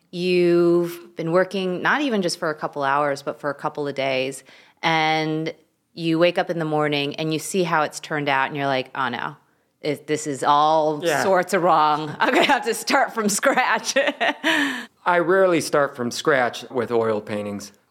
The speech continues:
Speaker 2: I just figure I'm gonna give it a couple days, maybe, let everything dry,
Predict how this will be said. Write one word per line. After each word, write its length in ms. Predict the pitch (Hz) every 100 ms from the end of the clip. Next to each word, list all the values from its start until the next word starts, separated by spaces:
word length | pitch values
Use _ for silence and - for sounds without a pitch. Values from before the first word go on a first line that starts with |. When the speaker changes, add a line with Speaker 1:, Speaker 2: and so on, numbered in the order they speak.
| -
Speaker 2:
I 140 | 127
just 220 | 123 110 -
figure 480 | 117 117 117 120 - 127
I'm 140 | 123
gonna 220 | 123 117
give 320 | 117 127 117
it 80 | 113
a 60 | 110
couple 300 | 120 117 113
days, 560 | - 113 117 135 135 -
maybe, 460 | 139 139 151 156 -
let 240 | 127 123
everything 460 | 127 123 123 127 110
dry, 600 | 107 107 107 117 151